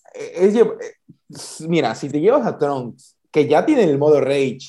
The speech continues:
que es el que es como falso Ultra, que como el falso Blue, eh, te llevas a, em, por ejemplo, muchos dijeron, "Llévate a Cell", y si te llevas a gente así,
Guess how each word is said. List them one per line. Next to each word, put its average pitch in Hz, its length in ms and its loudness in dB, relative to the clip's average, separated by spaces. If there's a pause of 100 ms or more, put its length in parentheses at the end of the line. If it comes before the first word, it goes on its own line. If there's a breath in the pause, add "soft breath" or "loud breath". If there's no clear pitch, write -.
(300)
que 131 160 -4
es 131 80 -2
el 139 240 2
que 127 160 0
es 127 100 -8
como 127 300 -6
falso 135 360 -2
Ultra, 117 280 -6 (240)
que 117 140 -8
como 127 180 -8
el 123 60 -4
falso 135 380 0
Blue, 123 380 -2 (560)
eh, 127 720 -4 (460)
te 135 100 -2
llevas 160 420 2
a, 107 840 -2
em, 117 260 -14 (240)
por 123 120 -6
ejemplo, 131 300 -8
muchos 131 260 -6
dijeron, 131 240 -6
"Llévate 147 300 0
a 123 60 -2
Cell", 127 420 -4 (260)
y 143 100 -10
si 139 100 -14
te 143 100 -10
llevas 233 300 0
a 196 100 -6
gente 170 280 -4
así, 190 540 -6